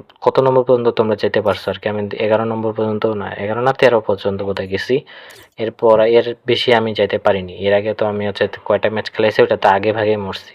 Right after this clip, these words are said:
তো এত, তো এটাই হচ্ছে তোমার তেরো নম্বর পর্যন্ত গেছি। তো তোমরা খেলাও, ট্রাই করো, ট্রাই করে আমাকে জানাও যে কত নম্বর পর্যন্ত গেছো এবং কি কি করতে হয়। আর গাইস, তোমরা ম্যাপটা পাবা হচ্ছে তোমাদের প্রথমে যেতে হবে ক্রাফটল্যান্ডে, then ক্রাফটল্যান্ডে যেয়ে নিচের দিকে, আচ্ছা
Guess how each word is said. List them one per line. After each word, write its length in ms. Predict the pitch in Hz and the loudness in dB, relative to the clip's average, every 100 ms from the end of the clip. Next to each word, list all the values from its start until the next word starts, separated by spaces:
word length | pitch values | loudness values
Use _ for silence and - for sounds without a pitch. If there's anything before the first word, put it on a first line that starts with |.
| - | -12
তো 80 | - | -6
এত, 180 | 98 95 98 | -6 -6 -6
তো 120 | 107 | -2
এটাই 260 | 107 113 113 | 0 2 2
হচ্ছে 160 | 107 110 | 2 -2
তোমার 240 | 113 104 95 | -2 -6 -4
তেরো 240 | 107 104 | -4 -4
নম্বর 240 | 101 98 95 | -6 -6 -8
পর্যন্ত 300 | - 95 92 | -8 -10 -10
গেছি। 280 | 98 95 - _ - - - - | -2 -2 -2 _ -20 -20 -20 -20
তো 100 | - 113 | -14 -4
তোমরা 320 | - 117 117 117 - | 0 0 2 0 -2
খেলাও, 360 | - 110 117 147 - - | 2 4 4 2 -6 -6
ট্রাই 240 | - 107 | 2 2
করো, 260 | 107 117 123 139 | 2 0 0 0
ট্রাই 240 | - 107 | -2 -2
করে 180 | 101 110 | -2 -2
আমাকে 280 | 107 107 110 | -2 -2 -4
জানাও 340 | 107 104 104 104 | -2 -4 -4 -6
যে 100 | 107 | -6
কত 140 | 101 104 | -2 -2
নম্বর 240 | 104 101 | -4 -8
পর্যন্ত 260 | - 101 101 101 | -6 -6 -4 -6
গেছো 240 | 98 - 113 | -6 -4 -4
এবং 200 | 104 101 98 | -2 -6 -8
কি 120 | - | -12
কি 120 | - 107 | -12 -6
করতে 300 | 104 _ 95 | -6 _ -2
হয়। 200 | 104 139 _ - - - _ _ _ _ _ _ | -2 -4 _ -20 -20 -20 _ _ _ _ _ _
আর 160 | 135 127 | 0 2
গাইস, 180 | 143 151 - | 2 0 0
তোমরা 240 | 139 135 | 0 0
ম্যাপটা 340 | 131 123 - 131 | 0 -4 -2 2
পাবা 260 | 123 117 123 | 4 4 0
হচ্ছে 220 | - - | 0 -2
তোমাদের 340 | 123 120 117 120 | 2 2 2 2
প্রথমে 320 | 120 113 120 117 | 0 0 0 0
যেতে 200 | 113 117 | 0 0
হবে 140 | 113 - | -2 -2
ক্রাফটল্যান্ডে, 680 | 110 104 - 110 104 107 131 _ _ _ | 0 0 2 0 2 2 0 _ _ _
then 180 | 120 113 | -2 -2
ক্রাফটল্যান্ডে 640 | 110 123 117 - 120 120 123 | 0 2 2 2 0 2 0
যেয়ে 220 | 113 120 120 | 4 2 2
নিচের 320 | 117 - 107 | -2 -2 -2
দিকে, 180 | 117 110 | -2 0
আচ্ছা 220 | 104 - | -2 -2